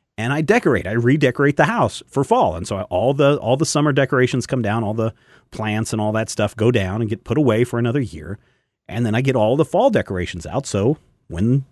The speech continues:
everyone comes home at the end of the day, it's the house smells of,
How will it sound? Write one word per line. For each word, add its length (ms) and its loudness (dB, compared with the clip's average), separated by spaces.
everyone 300 0
comes 220 0
home 200 2
at 120 0
the 80 0
end 80 2
of 80 2
the 60 -6
day, 200 -2
it's 200 -4
the 80 -4
house 260 -6
smells 420 -4
of, 180 2